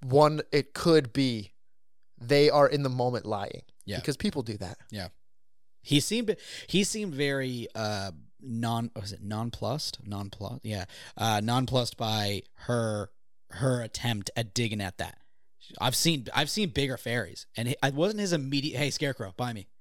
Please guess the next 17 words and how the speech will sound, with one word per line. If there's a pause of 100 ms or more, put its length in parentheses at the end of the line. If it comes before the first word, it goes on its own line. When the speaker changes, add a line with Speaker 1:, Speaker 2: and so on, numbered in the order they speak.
(1000)
Speaker 2:
He
was
just
immediately
like,
"I,
uh,
probably, (360)
I'm,
w-,
y-, (420)
you
either
don't
know
fairy
warriors,